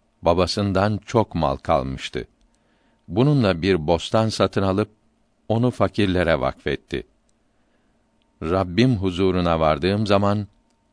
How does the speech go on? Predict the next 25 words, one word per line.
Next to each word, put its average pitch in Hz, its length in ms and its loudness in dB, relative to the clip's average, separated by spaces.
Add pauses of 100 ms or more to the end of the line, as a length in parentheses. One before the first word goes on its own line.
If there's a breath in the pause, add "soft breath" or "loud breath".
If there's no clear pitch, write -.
(120)
'Bu 95 380 -2
benim 107 360 2
bostanım 76 520 -2
olur.' 67 300 -4
dedi. 62 280 -6 (1120)
Yine 127 360 2 (220)
birçok 110 540 -2
altın 92 360 2
ayırıp 101 380 2 (680)
onu 120 260 2
fakir 107 480 0
ve 92 140 4
zayıf 98 460 0
kimselere 80 680 0
verdi. 64 420 -6 (920)
Bununla 101 540 2
da 101 200 2 (580)
Cenab-ı 101 500 2
Hak'tan 95 600 0
cariye 92 640 2
ve 85 160 2
köle 95 420 -2
satın 80 340 -6
alırım." 65 460 -6 (160)
dedi. 64 360 -6